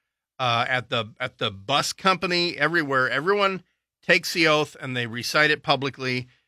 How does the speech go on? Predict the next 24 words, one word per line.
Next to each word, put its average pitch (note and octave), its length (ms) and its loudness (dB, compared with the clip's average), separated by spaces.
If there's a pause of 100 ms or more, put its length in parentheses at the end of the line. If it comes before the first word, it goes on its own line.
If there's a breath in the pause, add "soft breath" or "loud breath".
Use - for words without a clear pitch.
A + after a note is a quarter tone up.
(180)
uh, A#2+ 180 -2
in A#2+ 80 -4
a B2+ 60 -4
couple D3+ 240 -2
different C3 300 -4
contexts. A#2+ 680 0
And A#2+ 300 -2
the, A#2+ 240 -6
the B2 220 -6
oath, D3+ 400 0 (680)
uh, A#2 360 0 (480)
has, B2+ 440 2 (100)
uh, - 40 -6
an B2+ 240 0
acknowledgement C#3+ 680 2
of B2 140 -10
the A#2+ 80 -10
founding D3+ 460 0
of C#3+ 80 -4
North C#3+ 200 0
Korea C3+ 320 0
by A#2+ 140 -2
Kim A#2+ 260 -4
Il-sung, F#3 640 0